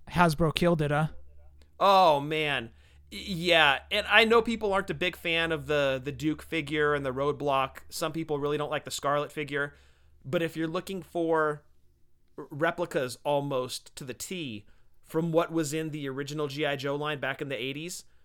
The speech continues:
Speaker 2: man, it was like they pulled Snake Eyes and Destro right out of the, the eighties and put 'em in twenty twenty. Incredible figures. The Destro is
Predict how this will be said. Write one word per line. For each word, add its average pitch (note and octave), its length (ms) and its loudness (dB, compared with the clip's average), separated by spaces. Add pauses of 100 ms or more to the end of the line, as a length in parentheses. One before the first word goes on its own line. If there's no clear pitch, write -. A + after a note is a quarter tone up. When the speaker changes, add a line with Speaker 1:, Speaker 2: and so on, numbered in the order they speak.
(380)
Speaker 2:
man, C3+ 540 -4 (120)
it E3 120 -2
was F3 160 -4
like E3 160 2
they D3 120 -2
pulled E3+ 280 -2
Snake D#3 300 -4
Eyes D3+ 180 2
and C3+ 80 -8
Destro C3 340 -6
right C3 160 -2
out C3 140 -2
of C3 80 -6
the, B2+ 180 -10
the C3+ 220 -8
eighties C#3 400 -6 (200)
and C3+ 200 -6
put D#3+ 160 0
'em C#3 80 0
in B2+ 80 -2
twenty B2+ 260 -6
twenty. A2+ 360 -10 (260)
Incredible E3 600 0
figures. A#2+ 380 -8
The D3 100 -2
Destro F3+ 680 2
is C3 380 -4